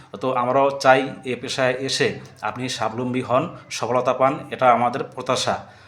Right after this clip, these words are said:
তো আমরা আসলে অনেকেই প্রশ্ন করেন যে মূলত যে বিষয়টা নিয়ে যে আমরা নতুন, আমরা কীভাবে কন্টেন্ট তৈরি করব, অনেক কিছু জানি না, বুঝি না, শিখি-, শিখতে পারি না, এই বুঝতে পারি না,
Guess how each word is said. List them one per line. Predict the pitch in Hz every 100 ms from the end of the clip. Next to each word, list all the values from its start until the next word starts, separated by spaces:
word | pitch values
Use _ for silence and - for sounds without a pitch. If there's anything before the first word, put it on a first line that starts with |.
| - -
তো | 123 127 127 -
আমরা | 143 135 135 139 139 135
আসলে | 127 - 143 139 143 147
অনেকেই | 131 131 135 151 147
প্রশ্ন | 143 127 143
করেন | 139 139 135
যে | 123
মূলত | 123 131 135
যে | 123
বিষয়টা | 123 131 131
নিয়ে | 135 127
যে | 131 131
আমরা | 120 120 123 120
নতুন, | 123 123 135 104 - - -
আমরা | 120 120
কীভাবে | 120 151 151 151
কন্টেন্ট | - 139 127 127
তৈরি | 139 123
করব, | 127 127
অনেক | 123 123 127
কিছু | 127 127
জানি | 113 120 123
না, | 123
বুঝি | 117 117 123
না, | 123
শিখি-, | 120 131 123 127 117
শিখতে | 110 - -
পারি | 120 120
না, | 120
এই | 117
বুঝতে | 117 -
পারি | 117 117
না, | 120 117